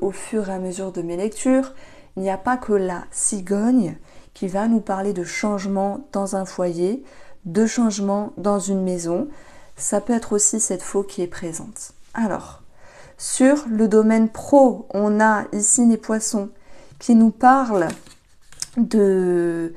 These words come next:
alors, d'abondance, d'une, comment on peut dire ça, d'abondance, d'obligation, euh, d'échange. Et on a ce cinq de denier. Alors,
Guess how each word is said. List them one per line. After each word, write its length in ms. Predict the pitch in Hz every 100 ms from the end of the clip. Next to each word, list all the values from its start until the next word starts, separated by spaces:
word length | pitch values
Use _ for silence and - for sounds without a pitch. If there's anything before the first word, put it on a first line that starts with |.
| - - - -
alors, 240 | 180 180
d'abondance, 920 | 196 214 208 208 190 196 233 277 - 180 180 - - - -
d'une, 640 | 190 185 185 180 180 175 185
comment 220 | 208 208
on 40 |
peut 140 | 196 185
dire 220 | 175 180
ça, 140 | 170
d'abondance, 840 | 175 185 185 190 180 185 196 214 202
d'obligation, 1120 | 196 180 190 185 180 - 185 185 202 226 233 - - - - -
euh, 240 | 196 190 190
d'échange. 1000 | 185 208 - 196 185 185 196 226 240 240 - - - - - 214
Et 420 | 220 262 285 -
on 240 | 214 202
a 200 | 208 247
ce 180 | 247 196
cinq 440 | 185 - 240 240 196
de 140 | 220
denier. 320 | 190 180 160 -
Alors, 200 | -